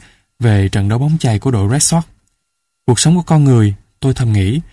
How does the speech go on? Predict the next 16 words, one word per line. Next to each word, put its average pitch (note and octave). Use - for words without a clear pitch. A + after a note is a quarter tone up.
còn B2+
gì A#2
thú E3
vị B2
hơn C3+
như C3+
thế D3+
này C3+
nữa. G2+
Hôm C#3
nay, C3
thời A2
tiết D#3+
rất F#3
dễ A#2+
chịu, G2+